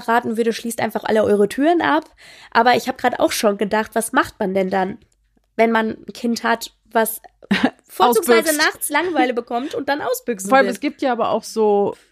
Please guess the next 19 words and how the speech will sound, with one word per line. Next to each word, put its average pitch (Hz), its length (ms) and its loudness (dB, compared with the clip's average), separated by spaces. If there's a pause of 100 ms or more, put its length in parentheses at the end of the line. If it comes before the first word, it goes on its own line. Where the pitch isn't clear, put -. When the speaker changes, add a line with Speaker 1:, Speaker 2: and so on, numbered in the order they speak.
(260)
Speaker 2:
wobei 170 260 2
doch, 156 160 0
ich 156 100 -10
glaube, 151 300 -2
wenn 156 140 -2
du 151 160 -2
im 151 100 -4
Erdgeschoss - 560 -4
einen 165 100 0
Garten 151 400 -2
hast, 240 460 -2
äh, 185 120 2
dann 175 160 4
ist - 180 -6
die 175 100 4
Balkontür 165 500 0
auch 160 120 0
abschließbar, 147 580 -2
oder? 175 280 0